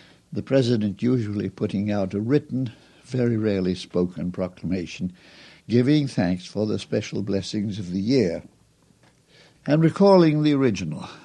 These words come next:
the first harvest, and whetting the appetite for the now traditional symbols, pumpkin pie and the sweet potatoes, most dependably the turkey and the other fixings, including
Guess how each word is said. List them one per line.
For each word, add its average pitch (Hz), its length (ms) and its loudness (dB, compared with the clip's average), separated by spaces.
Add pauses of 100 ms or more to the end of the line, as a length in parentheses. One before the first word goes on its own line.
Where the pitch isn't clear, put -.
(200)
the 104 60 -12
first 127 380 -2
harvest, 87 580 -6 (400)
and 120 260 -2 (120)
whetting 180 400 4
the 120 160 0
appetite 92 640 -8 (420)
for 117 260 0
the 117 120 -2
now 139 300 2
traditional 123 720 0
symbols, - 840 -6 (640)
pumpkin 113 500 0
pie 76 480 -8
and 71 160 -12
the 78 120 -12
sweet - 360 -2
potatoes, - 800 -6 (400)
most 113 300 0
dependably 143 720 2
the 139 100 -2
turkey 117 560 0 (300)
and 107 220 -2
the 104 120 0
other 98 220 -2
fixings, 82 800 -8
including 101 720 -2